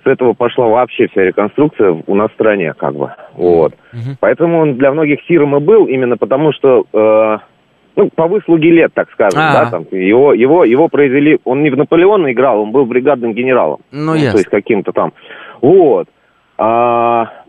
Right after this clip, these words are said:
Speaker 1: единственное, могу заметить, что
Speaker 2: Подождите,
Speaker 1: год
Speaker 2: а
Speaker 1: назад
Speaker 2: он был бригадным генералом, он играл бригадного генерала?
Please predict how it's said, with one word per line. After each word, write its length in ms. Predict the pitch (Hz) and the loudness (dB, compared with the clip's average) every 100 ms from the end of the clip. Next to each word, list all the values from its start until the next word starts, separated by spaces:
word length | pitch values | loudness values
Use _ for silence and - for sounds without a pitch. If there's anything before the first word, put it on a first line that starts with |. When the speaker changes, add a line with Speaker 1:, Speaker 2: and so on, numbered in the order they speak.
| _ - | _ -12
Speaker 1:
единственное, 560 | 120 147 254 - 165 | -4 0 0 0 0
могу 260 | 143 135 139 | 0 0 0
заметить, 440 | 135 151 139 110 | 0 0 -2 -2
что 160 | - - | -4 0
Speaker 2:
Подождите, 460 | 127 190 175 180 135 | 2 4 2 2 0
Speaker 1:
год 80 | 139 | 2
Speaker 2:
а 40 | |
Speaker 1:
назад 120 | 165 190 | 2 0
Speaker 2:
он 60 | 185 | 0
был 140 | 185 | -2
бригадным 520 | 165 165 180 160 170 | 0 0 -2 -2 -6
генералом, 400 | 160 170 175 143 | -4 0 0 0
он 100 | 151 | -2
играл 240 | 160 156 123 | -2 0 -2
бригадного 440 | 117 113 104 104 | -4 -6 -6 -8
генерала? 440 | 101 104 98 80 | -10 -8 -8 -8